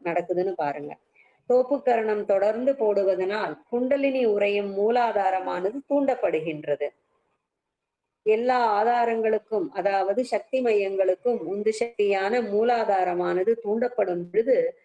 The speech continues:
அனைத்து சக்தி மையங்களும் தூண்டப்பட்டு, அந்தந்த சக்தி மையங்களுக்கு உட்பட்ட உறுப்புகள் அனைத்தும் வலுவடைகின்றன.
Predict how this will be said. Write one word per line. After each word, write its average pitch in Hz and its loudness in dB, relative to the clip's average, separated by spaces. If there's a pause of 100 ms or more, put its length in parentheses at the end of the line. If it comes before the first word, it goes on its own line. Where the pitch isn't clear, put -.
(200)
அனைத்து 269 -2
சக்தி 247 -2
மையங்களும் 214 2
தூண்டப்பட்டு, 208 0
அந்தந்த 202 -2
சக்தி 214 -4
மையங்களுக்கு 254 0
உட்பட்ட 202 0
உறுப்புகள் 226 -2
அனைத்தும் 247 -2
வலுவடைகின்றன. 151 -2